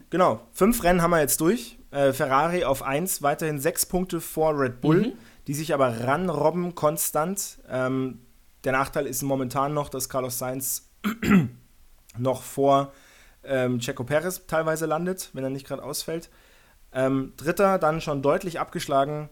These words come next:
Speaker 1: Mercedes alleine auf weiter Flur mit fünfundneunzig Punkten, äh, stehen sie neununddreißig Punkte vor, äh, neunundvierzig Punkte, sorry, vor McLaren Mercedes.
Speaker 2: Mhm.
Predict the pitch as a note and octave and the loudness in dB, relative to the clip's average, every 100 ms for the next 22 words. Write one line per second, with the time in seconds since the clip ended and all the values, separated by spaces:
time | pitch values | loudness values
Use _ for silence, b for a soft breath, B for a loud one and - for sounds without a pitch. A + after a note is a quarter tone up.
0 | - B2+ B2 D#3 E3+ E3+ - A#2+ B2 D3+ | -8 -6 -4 -2 -2 -6 -6 -4 -2 -2
1 | C3 B2 B2+ C3+ D3 B2+ - D3 F3 F3+ | -6 -6 -2 -2 -2 -8 -6 -2 -2 -2
2 | F3+ _ B2 A#2 D#3+ D#3+ D3+ D3+ C#3+ - | -6 _ -12 -8 -6 -2 -2 -2 -8 -8
3 | D#3 - D#3+ D#3 b b b b b - | -8 -8 -8 -8 b b b b b -8
4 | B2+ B2 B2 A#2+ - C3+ B2+ B2+ B2+ D3 | -2 0 -2 -6 -4 -2 -2 0 2 2
5 | E3+ D3+ C3 A#2+ D#3 - D3+ - D#3 - | 0 -4 -4 -4 -4 -6 -8 -8 -8 -4
6 | D3 D3 - - - D3 D#3 D#3+ E3+ - | -4 -4 -12 -16 -4 0 2 0 -2 -10
7 | _ _ C3+ C3 B2+ A#2 F#3+ G#3+ A#2+ B2 | _ _ -4 -2 -2 -2 -4 -4 -8 -10
8 | B2+ C#3 B2+ C3+ C3 - D3+ E3 D3 C3+ | -8 -8 -8 -8 -8 -2 2 2 0 -2
9 | C3+ C#3 C3 A#2+ - D3 E3 - D3 | 0 0 0 -4 -6 -8 -8 -6 -4